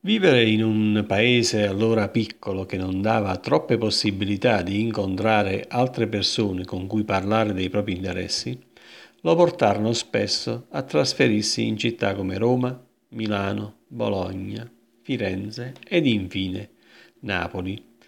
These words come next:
dove trascorse gli ultimi anni della sua vita e dove morì. Nelle opere di Leopardi, così come per tutti gli autori,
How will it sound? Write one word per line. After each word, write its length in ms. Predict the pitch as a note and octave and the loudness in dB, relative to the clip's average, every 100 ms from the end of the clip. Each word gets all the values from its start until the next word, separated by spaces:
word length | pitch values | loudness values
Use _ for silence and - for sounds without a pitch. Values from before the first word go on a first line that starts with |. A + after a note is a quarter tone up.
| _ - _ _ | _ -20 _ _
dove 280 | F3+ F3+ F3+ | 0 2 4
trascorse 600 | B3 - - G2+ - G#2+ | 2 0 0 -2 0 0
gli 80 | B2+ | 0
ultimi 380 | D3+ - G#2+ | 0 0 0
anni 220 | G2+ F#2 G2 | 2 0 -2
della 240 | A#2 C#3+ | -2 -2
sua 180 | - G3+ | -2 -2
vita 400 | G#2+ F#2 - - | -2 -4 -4 -6
e 160 | - | -4
dove 280 | A2 F2+ F2+ | -4 -4 -4
morì. 380 | E2+ E2+ F2+ F2+ - _ _ _ _ _ _ _ _ _ _ _ A#2 A#2 _ _ _ _ _ _ _ _ _ | -6 -6 -8 -10 -16 _ _ _ _ _ _ _ _ _ _ _ _ _ _ _ _ _ _ _ _ _ _
Nelle 300 | C3 A#2+ A#2 C#3 | -2 2 8 8
opere 280 | C3+ A2 | 8 6
di 100 | G2+ | 6
Leopardi, 840 | G#2+ G#2+ G#2 F#2+ E2+ F2+ G#2+ C3 - _ _ _ _ | 4 2 2 0 0 -2 -2 -2 -4 _ _ _ _
così 320 | - F2 G2+ | -14 -6 -4
come 220 | F#2+ F2+ | -4 -6
per 180 | F2+ F2+ | -8 -10
tutti 340 | - F2+ - F2 | -10 -12 -10 -10
gli 80 | |
autori, 640 | F#2 F#2+ F2 F2+ A#2 - | -8 -8 -8 -8 -10 -14